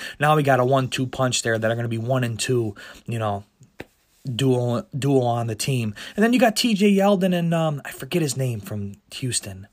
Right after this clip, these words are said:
who we just re-signed, Taiwan Jones. Maybe him and Taiwan, or Taiwan Jones and, and T J Yeldon fight for that third spot.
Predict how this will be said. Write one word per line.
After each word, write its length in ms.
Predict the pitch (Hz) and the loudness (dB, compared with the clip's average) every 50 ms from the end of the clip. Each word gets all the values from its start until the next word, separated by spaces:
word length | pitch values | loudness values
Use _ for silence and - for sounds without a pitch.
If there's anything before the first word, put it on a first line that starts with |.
| _ _ | _ _
who 100 | 123 123 | -6 -6
we 120 | 120 117 | -6 -6
just 240 | 104 113 110 - - | -6 -6 -6 -4 -6
re-signed, 500 | 117 110 - - 120 104 101 98 101 - - - - | -4 -4 -2 -2 -2 -2 -4 -6 -8 -10 -14 -10 0
Taiwan 500 | - 165 160 160 160 165 160 160 151 139 | 4 4 6 6 6 4 2 2 2 0
Jones. 560 | 120 131 139 131 120 104 92 98 101 - - - - - - - - - | 2 2 2 2 2 0 -2 -6 -8 -10 -10 -12 -14 -16 -16 -16 -16 -4
Maybe 280 | - 170 185 202 214 196 | 2 4 6 6 6 6
him 500 | 143 117 131 151 185 190 202 208 226 247 240 - | 4 2 2 4 4 6 6 4 4 2 -2 -2
and 140 | 185 185 185 | -4 -4 -2
Taiwan, 640 | - 185 185 190 190 196 190 190 196 185 185 190 - | 0 0 0 2 2 2 2 2 0 -2 -2 -2 -2
or 140 | 175 160 | -2 0
Taiwan 420 | - 180 180 196 196 185 185 185 165 | 2 2 4 4 4 4 2 0 0
Jones 340 | 165 175 190 208 208 190 175 | 0 2 4 4 4 4 4
and, 220 | 190 180 170 139 | 2 0 -2 -2
and 160 | 170 165 151 | -4 -4 -2
T 140 | - 180 170 | -2 -2 0
J 140 | 165 175 180 | 0 0 2
Yeldon 380 | 185 185 208 208 185 160 156 - - - - - | 2 2 2 2 2 0 0 -4 -8 -12 -14 -16
fight 240 | - - 190 180 175 | 0 4 4 4 4
for 140 | - - 185 | 4 0 0
that 280 | 170 165 156 - _ | 2 0 0 -2 _
third 260 | - 185 180 170 156 - | 0 2 2 2 2 0
spot. 500 | - - - 135 156 160 131 110 - | -4 -2 0 0 0 0 -2 -4 -6